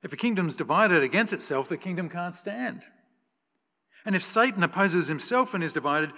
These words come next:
he can't stand, but he's finished. But no one can enter a strong man's house and plunder his possessions unless he first ties up the strong man, and then he can plunder his house.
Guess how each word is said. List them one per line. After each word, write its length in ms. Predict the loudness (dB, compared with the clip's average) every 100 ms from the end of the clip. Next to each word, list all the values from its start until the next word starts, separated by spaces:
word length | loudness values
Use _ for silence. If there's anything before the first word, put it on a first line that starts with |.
| -14
he 140 | -10 -10
can't 280 | -8 -8 -8
stand, 300 | -10 -6 -4
but 100 | -4
he's 160 | -4
finished. 600 | -6 -6 -6 -8 -12 -14 -20 _ _ _ _ _ _ _ _ _ _ -8
But 100 | -2
no 120 | 0
one 100 | 0
can 160 | 2
enter 180 | 2 4
a 60 | 2
strong 300 | 2 0 0
man's 240 | -2 -2
house 320 | -2 -2 -2
and 120 | -4 -4
plunder 280 | -4 -2
his 160 | -4 -6
possessions 500 | -8 -6 -6 -6 -6
unless 280 | -4 -2 -4
he 100 | -6 -12 -18
first 280 | -2 -2 -2
ties 300 | -2 -2 2
up 140 | 0
the 80 | 0
strong 320 | -6 -6 -8
man, 320 | -10 -10 -12 -12 -18 -8
and 120 | -2
then 140 | 0 0
he 80 |
can 140 | -2 -4
plunder 260 | -6 -8
his 200 | -10 -12
house. 500 | -14 -16 -16 -16 -16